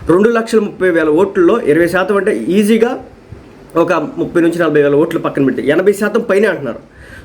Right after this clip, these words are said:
So, కాబట్టి ఒక ఇరవై నుంచి నలభై వేల ఓట్లలోపు పక్కన పెట్టుకుంటే కనుక పక్కాగా రొ-, మినిమం రెండు లక్షలు వేసుకోవచ్చు. So, రొ-, రెండు లక్షల ఓటింగ్ అంటే ఈజీలో ఈజీ పవన్ కళ్యాణ్ గారికి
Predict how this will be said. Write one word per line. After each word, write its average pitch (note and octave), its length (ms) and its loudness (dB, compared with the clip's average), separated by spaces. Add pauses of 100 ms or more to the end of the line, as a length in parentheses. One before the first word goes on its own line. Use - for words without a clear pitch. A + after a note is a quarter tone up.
So, A#3+ 60 0
కాబట్టి A3+ 520 0 (300)
ఒక D#3+ 120 -2
ఇరవై F#3 380 2
నుంచి G#3+ 440 0 (600)
నలభై F#3 280 2
వేల F#3 200 2
ఓట్లలోపు G3 560 -2
పక్కన E3+ 300 -4
పెట్టుకుంటే D3 380 -2
కనుక A#2+ 340 -2 (260)
పక్కాగా E3 540 -2
రొ-, D3+ 300 -2
మినిమం A#3 360 2
రెండు E3+ 200 -2
లక్షలు D3+ 240 -4
వేసుకోవచ్చు. D#3+ 540 -4
So, G#3 120 2 (720)
రొ-, E3+ 220 0
రెండు G3+ 220 4
లక్షల G#3 260 -2
ఓటింగ్ G#3+ 340 4
అంటే D#3+ 340 0 (240)
ఈజీలో A#3 420 4
ఈజీ F3 280 2
పవన్ F3 400 0
కళ్యాణ్ D#3+ 240 2
గారికి C3 360 -2